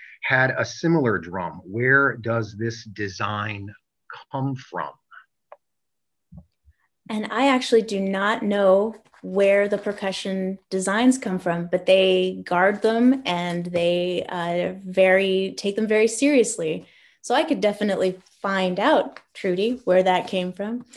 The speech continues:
Speaker 2: I thought maybe it was related to our crest, but it is not. Thinking about the crest, it doesn't have an eagle. So I'm not sure where that came from or why it's on the drum.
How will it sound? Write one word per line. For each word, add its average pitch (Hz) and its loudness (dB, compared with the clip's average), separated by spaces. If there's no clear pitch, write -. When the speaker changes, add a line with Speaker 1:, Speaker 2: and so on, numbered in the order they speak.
Speaker 2:
I 240 2
thought 330 4
maybe 320 6
it 247 4
was 262 4
related 262 4
to 262 2
our 208 2
crest, 311 -2
but 214 0
it 196 0
is 208 0
not. 220 -8
Thinking 202 -4
about 180 0
the 180 -6
crest, 196 -4
it 185 -6
doesn't 180 0
have 196 -2
an 190 -2
eagle. 175 -2
So 185 0
I'm 196 0
not 196 -2
sure 196 -4
where 175 2
that 175 -2
came 196 -4
from 185 -4
or 175 -4
why 175 -2
it's 175 -6
on 185 -4
the 180 -6
drum. 180 -6